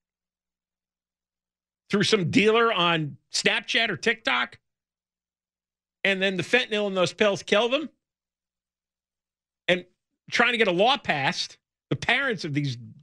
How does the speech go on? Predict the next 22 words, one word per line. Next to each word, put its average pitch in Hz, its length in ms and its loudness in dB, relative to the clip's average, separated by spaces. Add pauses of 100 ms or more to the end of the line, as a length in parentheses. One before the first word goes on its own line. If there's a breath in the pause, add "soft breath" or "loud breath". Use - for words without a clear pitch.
(220)
dead 208 180 2
children 196 400 0
are 143 60 -2
trying 208 180 0
to 190 80 -4
get 165 100 0
a 156 40 0
law 190 240 2
passed 147 460 -4 (340 soft breath)
to 156 80 2
prosecute 185 720 0
the 147 80 -2
dealers 160 340 2
as 131 80 0
murderers. 190 640 2 (760)
And 202 120 2
Stephen 247 320 0
Bradford 233 520 2
and 196 380 -4
Reggie 226 300 2
Jones 226 340 2
Sawyer, 220 540 2